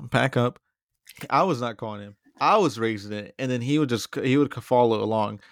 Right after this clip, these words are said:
and then I would raise it, and I, I kept, I'm the one who kept raising it, and he was calling me.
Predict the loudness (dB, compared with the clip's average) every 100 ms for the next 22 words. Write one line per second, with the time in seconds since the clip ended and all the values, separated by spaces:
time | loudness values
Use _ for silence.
0 | -20 _ -4 0 4 4 4 4 2 0
1 | -4 -6 -2 0 0 0 -4 -4 -4 0
2 | 0 0 -4 -4 -6 -6 -4 -2 -2 -2
3 | -6 -4 -4 0 2 2 2 2 0 -4
4 | -6 -8